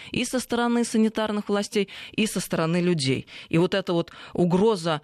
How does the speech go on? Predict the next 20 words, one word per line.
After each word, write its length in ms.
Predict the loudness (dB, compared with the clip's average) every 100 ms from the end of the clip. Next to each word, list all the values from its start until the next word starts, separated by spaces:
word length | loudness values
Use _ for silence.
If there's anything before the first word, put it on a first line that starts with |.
| -8 -4
либо 300 | 0 0 0
крупного 500 | 0 0 2 0 0
штрафа, 480 | 0 0 -2 -2 0
либо 260 | 0 0
закрытия 600 | -2 -4 0 -2 0 0
предприятия 720 | 0 -4 -2 0 0 0 0
на 120 | 0 0
срок 260 | 0 -2
до 120 | -2
трех 240 | -2 -4 0
месяцев. 420 | 0 -2 -6 -2
Мы 100 | 0
же 100 | 0
понимаем, 240 | 0 -2
что 120 | -2 -6
такое 220 | -2 0
закрытие 580 | 0 0 -4 -2 -2 0
до 120 | -2
трех 300 | -2 -2 0
месяцев. 440 | -2 -2 -8 -14